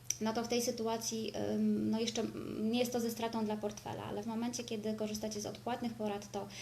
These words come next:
nie dość, że, mm, nie macie jasnej, rzetelnej informacji, to jeszcze dodatkowo, y, cierpi na tym, y, wasz portfel.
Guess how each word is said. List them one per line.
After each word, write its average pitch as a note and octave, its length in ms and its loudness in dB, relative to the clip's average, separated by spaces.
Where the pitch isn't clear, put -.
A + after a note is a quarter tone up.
nie B3+ 100 2
dość, A#3 160 4
że, G#3 320 2
mm, G#3 260 4
nie A#3 120 10
macie A#3+ 340 6
jasnej, G#3+ 400 2
rzetelnej G#3 460 0
informacji, G#3 680 -2
to C4 120 6
jeszcze A#3+ 460 4
dodatkowo, G#3 840 2
y, G3+ 40 -2
cierpi G#3 320 2
na G3 100 -2
tym, G3 220 -4
y, F#3+ 40 -8
wasz G3 200 -2
portfel. - 360 -4